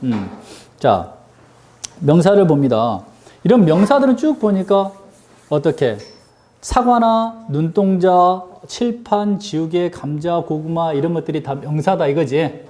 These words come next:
그래, 안 그래요? 기본편에서 배웠어. 이런 명사들은 보니까 어떻게 문이 열린다.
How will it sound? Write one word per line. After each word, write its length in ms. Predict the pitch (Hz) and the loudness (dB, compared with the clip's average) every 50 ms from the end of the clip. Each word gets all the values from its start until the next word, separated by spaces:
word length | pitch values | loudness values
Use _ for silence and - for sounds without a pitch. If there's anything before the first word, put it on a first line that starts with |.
| - _ _ _ _ _ _ _ - - | -20 _ _ _ _ _ _ _ -4 0
그래, 100 | 170 175 | 2 2
안 140 | 147 143 | 2 2
그래요? 300 | 143 147 131 117 107 101 - - - - _ _ | 2 0 0 0 -2 -4 -10 -18 -20 -20 _ _
기본편에서 560 | - 160 156 208 220 208 208 208 190 165 147 | -2 2 4 4 4 4 4 2 2 2 2
배웠어. 320 | 135 143 143 139 - 127 131 | 2 2 0 0 0 0 0
이런 240 | 175 247 277 247 | 2 4 4 4
명사들은 560 | 185 156 151 165 170 - 233 220 226 226 214 160 | 4 4 2 0 2 2 2 2 2 0 0 -2
보니까 320 | 147 143 147 156 151 151 | -2 -4 -4 -4 -2 -4
어떻게 480 | 131 - - 123 - 202 240 247 247 - - - - - - - | -4 -2 -4 -4 -2 -2 -2 -2 -4 -12 -20 -20 -20 -20 -10 -4
문이 320 | 139 160 196 220 233 185 | 0 2 4 4 4 4
열린다. 540 | 151 143 156 185 180 156 139 117 104 - | 2 2 2 0 0 0 -2 -2 -4 -6